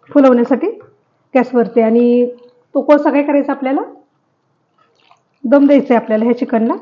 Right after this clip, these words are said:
म्हणजे छान त्याचा सुगंध पण येतो आणि दम बिर्याणी आपली छान होते,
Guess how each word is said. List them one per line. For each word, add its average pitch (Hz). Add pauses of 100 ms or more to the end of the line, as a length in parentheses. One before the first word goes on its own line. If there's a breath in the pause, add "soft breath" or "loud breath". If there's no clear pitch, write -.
(100)
म्हणजे 226
छान 285
त्याचा 277
सुगंध 254
पण 277
येतो 277 (840)
आणि 226
दम 254
बिर्याणी 262
आपली 262
छान 247
होते, 254